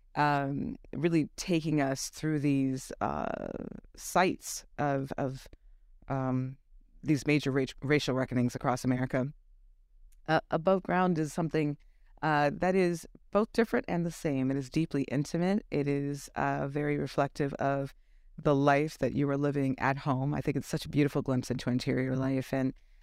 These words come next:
a lot of these poems about, are about your children, about your, uh, your wife, about fatherhood. And, uh,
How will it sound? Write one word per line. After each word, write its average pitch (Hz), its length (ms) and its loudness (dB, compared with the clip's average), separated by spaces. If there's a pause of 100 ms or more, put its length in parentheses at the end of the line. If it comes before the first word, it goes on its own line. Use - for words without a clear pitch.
(140)
a 127 160 4
lot 131 180 4
of 135 60 0
these 139 160 2
poems 131 280 2
about, 127 340 0
are 131 120 2
about 127 380 0
your 123 640 2
children, 143 580 2
about 131 400 -2
your, - 380 -4
uh, - 360 -2 (200)
your 147 160 -2
wife, 143 460 2
about 123 260 -2
fatherhood. 151 800 2 (460)
And, 147 640 2
uh, 147 320 0